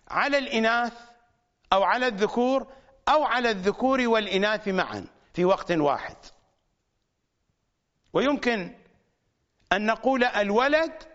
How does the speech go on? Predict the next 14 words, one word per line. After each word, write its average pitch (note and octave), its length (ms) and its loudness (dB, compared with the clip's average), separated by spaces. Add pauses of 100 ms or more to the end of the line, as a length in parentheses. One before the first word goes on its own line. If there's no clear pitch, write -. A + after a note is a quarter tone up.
(1600)
ويمكن A#3 520 0
أن G3+ 260 -4
نقول B3+ 360 0 (1600)
الولد، G3+ 560 -2 (2500)
من G#3+ 260 0
ولدي D4+ 640 2
أو C#4+ 240 2
من C4 180 0
ولدي، G#3+ 560 -2 (1600)
لأن A#3 380 0
الولد A3+ 680 2 (160)
في A3+ 120 0
لغة A3 320 2
العرب A3 400 0